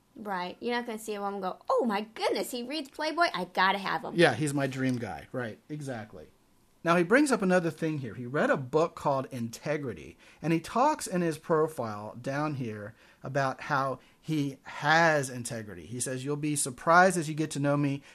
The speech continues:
Speaker 2: and my integrity shines like a diamond in the dust."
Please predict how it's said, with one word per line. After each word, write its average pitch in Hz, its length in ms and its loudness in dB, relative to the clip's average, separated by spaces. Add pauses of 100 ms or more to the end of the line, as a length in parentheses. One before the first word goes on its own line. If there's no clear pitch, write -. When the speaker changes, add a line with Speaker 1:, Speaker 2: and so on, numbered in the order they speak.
Speaker 2:
and 135 100 -4
my 127 120 -2
integrity 147 480 -2
shines 139 340 -2
like 117 160 -4
a 101 60 -8
diamond 123 440 -2
in 110 120 -2
the 101 80 -8
dust." - 500 -8